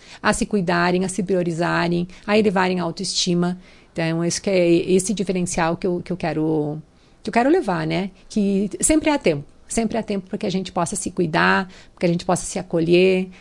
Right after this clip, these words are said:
né? Respeitando aí o nosso momento e que,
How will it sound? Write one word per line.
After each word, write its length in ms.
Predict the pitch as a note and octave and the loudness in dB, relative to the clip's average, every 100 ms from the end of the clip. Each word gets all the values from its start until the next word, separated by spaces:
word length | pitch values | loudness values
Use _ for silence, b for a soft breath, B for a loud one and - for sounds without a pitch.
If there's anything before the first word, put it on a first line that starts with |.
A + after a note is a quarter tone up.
| B B F3 | B B -4
né? 160 | E3+ | 0
Respeitando 580 | E3 F3+ G#3 F#3+ F3+ F3+ | 0 -2 -2 -2 -2 0
aí 80 | F3+ | 0
o 40 | |
nosso 280 | E3+ E3 - | 0 -2 -2
momento 640 | E3+ E3+ F3 F3+ F3+ F3+ b b b b - | 0 0 0 -2 -4 -8 b b b b -6
e 80 | F3 | -4
que, 640 | - F3+ F3 E3 E3 D#3 | 0 2 4 4 2 -4